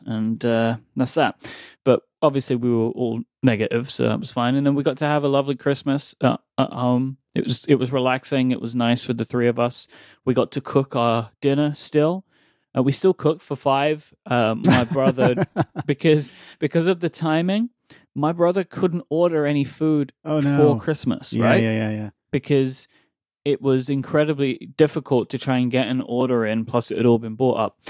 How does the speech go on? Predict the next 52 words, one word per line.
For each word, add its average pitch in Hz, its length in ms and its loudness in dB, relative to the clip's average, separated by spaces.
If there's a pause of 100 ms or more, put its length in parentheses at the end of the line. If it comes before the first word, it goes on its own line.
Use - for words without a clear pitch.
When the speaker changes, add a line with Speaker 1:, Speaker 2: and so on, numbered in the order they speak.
(200)
Speaker 1:
So 123 360 -2 (180)
after 131 360 0
dinner, 123 320 0
after 117 340 0
we 120 240 0
ate, 113 200 -2
they 120 140 2
drove 117 320 -2
over 110 420 0
and 113 160 -2
we 107 140 0
did 107 200 2
a, 104 400 -2
a 110 260 0
in 120 120 0
the 117 60 2
street 113 360 0
handover 113 580 0
of 107 80 -6
food 127 380 -2
and 127 120 -8
gifts, - 560 -2
Speaker 2:
Aw. 131 300 2 (600)
Speaker 1:
which 113 220 -2
was 110 280 0
nice. 120 260 0
So 151 120 2
then 139 140 0
they 131 120 0
got 120 220 -2
to - 160 -4
eat, 120 280 -2 (140)
like, - 400 -2 (320)
our 107 120 0
leftovers, 110 560 0
basically. - 420 -6
Although 143 240 2
we'd 127 260 -2
cooked - 280 0
for - 160 -4
five, 110 440 0
so 107 200 0
it - 140 -2
still - 240 4
Speaker 2:
Yeah. 127 60 6
Speaker 1:
didn't 104 140 0
mean - 120 -4
that - 100 -6
it 120 60 -6
would 117 80 -6
have 123 100 -12
had. 117 120 -6